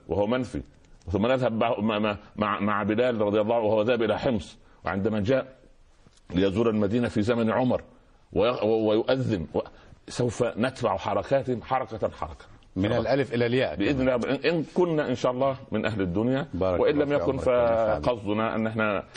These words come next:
Speaker 1: نوينا هذا صدقا حتى يعني أعيد ال-، يعني نعيد الأمة إن شاء الله إلى يعني، أو نردها إلى قدوتها ردا جميلا حسنا. هذا
Speaker 2: و-،
Speaker 1: يعني.
Speaker 2: ولنعرف أن في أجدادنا،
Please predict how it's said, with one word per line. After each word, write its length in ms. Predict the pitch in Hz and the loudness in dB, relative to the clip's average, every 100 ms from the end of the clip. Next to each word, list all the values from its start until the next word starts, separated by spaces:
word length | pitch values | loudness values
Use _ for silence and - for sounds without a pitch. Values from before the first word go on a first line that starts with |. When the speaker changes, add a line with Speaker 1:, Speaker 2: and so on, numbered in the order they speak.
| - | -6
Speaker 1:
نوينا 420 | 98 107 117 107 90 | 0 0 2 0 0
هذا 320 | 98 101 92 | 0 2 0
صدقا 460 | - 107 - 110 - - - | 0 -4 -2 -2 -4 -18 -14
حتى 300 | - 110 - | -8 -6 0
يعني 440 | 98 92 90 92 - | 2 2 0 -2 -2
أعيد 420 | 87 95 131 107 76 - | 0 2 0 0 -6 -6
ال-، 160 | 85 80 | -6 -4
يعني 340 | 82 82 90 85 | -4 -4 -4 -2
نعيد 340 | 92 117 92 | -2 0 0
الأمة 560 | 80 - 120 110 90 73 | -4 -4 -4 -2 -6 -8
إن 80 | 78 | -10
شاء 220 | 78 95 | -4 -2
الله 220 | 87 104 113 - - - | 0 -2 -4 -10 -12 -2
إلى 360 | 98 95 92 92 - | 0 2 2 0 -2
يعني، 560 | 85 80 78 80 80 76 | 0 0 -2 -2 -4 -2
أو 140 | 80 80 | -2 0
نردها 600 | 87 117 92 90 85 85 - - - | 0 0 -2 -2 -2 -4 -8 -20 -6
إلى 140 | 85 85 | -2 -2
قدوتها 760 | - 85 76 110 - 98 98 - - - | -2 -4 -2 -2 -2 -6 -6 -10 -20 -6
ردا 440 | 85 98 80 82 78 | -2 -2 -2 -6 -6
جميلا 400 | 78 78 71 67 | -4 -4 -6 -10
حسنا. 280 | - - - - _ - _ - 104 95 - | -16 -20 -20 -20 _ -20 _ -14 -12 -12 -4
هذا 180 | 101 90 | -2 0
Speaker 2:
و-، 20 | |
Speaker 1:
يعني. 140 | 90 110 | 0 0
Speaker 2:
ولنعرف 440 | 120 135 156 131 | 0 0 0 0
أن 200 | 143 143 | 0 0
في 180 | 135 139 | 0 0
أجدادنا، 920 | 110 101 92 135 117 120 120 120 - | 0 0 0 0 2 0 0 -2 -2